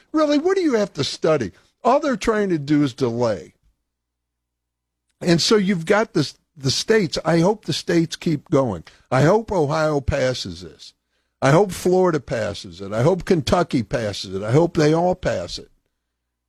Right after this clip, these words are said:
Because it's gonna force somebody, and I hope Anthony Gonzalez, I hope to have on the show soon.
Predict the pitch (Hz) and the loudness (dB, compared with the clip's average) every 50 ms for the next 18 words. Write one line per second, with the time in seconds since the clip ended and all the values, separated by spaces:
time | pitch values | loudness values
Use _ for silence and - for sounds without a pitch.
0 | _ _ _ _ _ _ - 165 139 - 180 160 143 131 - - - _ _ _ | _ _ _ _ _ _ 2 2 4 4 4 4 4 2 0 -6 -12 _ _ _
1 | _ _ _ - 151 - - - 185 160 143 127 - - - 185 202 214 202 - | _ _ _ -2 -2 -2 2 0 2 2 2 -2 -2 -2 2 2 4 4 2 0
2 | - - 180 147 139 131 135 131 127 135 143 143 - - 147 143 139 139 139 143 | -4 -2 -2 -2 0 0 0 0 0 0 -2 -4 -4 -2 -2 0 2 2 0 2
3 | 156 185 185 - 160 151 160 170 170 - 185 160 160 147 143 143 139 135 170 180 | 2 0 0 0 -2 -2 -2 -2 0 -2 -2 -2 0 0 0 0 0 2 0 0
4 | 190 180 147 135 127 - 131 123 131 175 190 185 - 143 135 143 143 135 131 127 | 2 0 0 0 0 2 2 2 4 2 0 0 -2 -2 0 2 0 0 0 -2
5 | 131 127 117 110 - - - - 160 156 139 - - 110 90 87 92 95 | -2 -2 -4 -4 -2 0 0 2 2 0 -2 -2 -4 -6 -6 -6 -8 -10